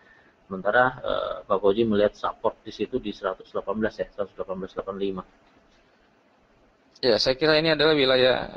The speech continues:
Speaker 2: eh, end of the game dari pelemahan yen. Ya, ini adalah wilayah batasan konfirmasi netral untuk di mata uang yen. Saya, saya yakin kan kalau misalkan, eh, kurs U S D, U S D yen ini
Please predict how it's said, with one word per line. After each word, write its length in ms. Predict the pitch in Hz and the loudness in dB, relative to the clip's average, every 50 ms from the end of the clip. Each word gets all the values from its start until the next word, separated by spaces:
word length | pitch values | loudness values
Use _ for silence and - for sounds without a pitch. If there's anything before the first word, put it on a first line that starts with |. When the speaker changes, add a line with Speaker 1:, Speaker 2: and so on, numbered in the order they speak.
| - - | -16 -12
Speaker 2:
eh, 380 | - - 64 62 65 64 - - - - _ _ - | -8 -4 -2 -2 -2 -2 -4 -8 -10 -14 _ _ -4
end 180 | - 131 131 - - | -4 -4 -2 -2 -4
of 160 | 127 127 - | -4 -4 -2
the 160 | 127 127 120 | -4 -4 -4
game 400 | 120 120 139 143 147 151 151 143 | -2 0 0 0 0 0 -2 0
dari 720 | 123 117 110 110 110 110 110 110 110 110 113 117 113 113 - _ | 0 0 2 0 0 0 0 0 -2 -2 -4 -6 -6 -10 -10 _
pelemahan 480 | 113 113 107 107 107 107 113 107 107 107 | -4 -4 -2 -2 -2 -2 -2 -4 -4 -2
yen. 320 | 101 98 - - 131 160 170 - _ | -2 -4 -4 -4 -6 -12 -16 -18 _
Ya, 160 | - 123 120 123 | -6 -4 -4 -4
ini 160 | 117 120 120 | -4 -4 -4
adalah 240 | 120 117 113 113 107 | -2 0 -2 -2 0
wilayah 240 | 107 107 107 107 | 0 0 0 2
batasan 640 | 107 110 104 - 107 98 - - 117 117 117 117 120 - - _ _ _ _ _ _ _ _ - | 2 0 0 0 -2 -4 -2 -2 -2 -2 -4 -10 -18 -20 -20 _ _ _ _ _ _ _ _ -8
konfirmasi 800 | - 107 107 113 113 113 107 104 101 - - 127 127 123 127 - | -8 -6 -4 -2 -2 0 0 0 0 0 0 0 -2 -2 -2 -6
netral 560 | - 113 110 107 - 113 113 107 110 110 113 | -6 -6 -6 -6 -2 0 0 2 2 0 -2
untuk 240 | 110 107 107 107 - | -4 -6 -8 -10 -8
di 320 | 107 107 104 101 104 107 | -6 -4 -2 -2 -2 -2
mata 240 | 107 104 - 107 110 | -4 -4 -4 -4 -4
uang 160 | 110 107 107 | -4 -4 -2
yen. 240 | 104 104 101 101 110 _ - - - - _ - | -2 -4 -4 -4 -8 _ -20 -20 -20 -18 _ 0
Saya, 160 | 160 151 151 | 2 2 2
saya 400 | - - - 151 143 139 139 143 | 2 2 4 4 6 6 4 2
yakin 240 | - 170 175 170 - | 0 -2 -4 -2 -2
kan 160 | 127 123 127 | -2 -2 0
kalau 240 | 127 131 127 127 120 | 0 0 2 2 0
misalkan, 720 | 127 123 - 131 123 - 120 120 117 117 117 117 123 120 | 0 -2 -2 -2 -2 -2 -4 -6 -6 -6 -8 -10 -12 -12
eh, 160 | 113 113 113 - _ _ | -10 -10 -10 -10 _ _
kurs 240 | - 131 123 - - | -6 -4 -4 -4 -6
U 160 | 123 123 120 | -2 -2 -2
S 80 | 117 - | -2 -2
D, 240 | - 123 123 117 110 - - - - _ _ | 0 2 2 2 2 2 -4 -16 -20 _ _
U 80 | - 123 | -6 -2
S 240 | 120 117 - - - | -2 -2 -2 -2 0
D 80 | 120 | 2
yen 160 | 117 113 117 | 2 2 0
ini 160 | 113 117 117 | -2 -4 -4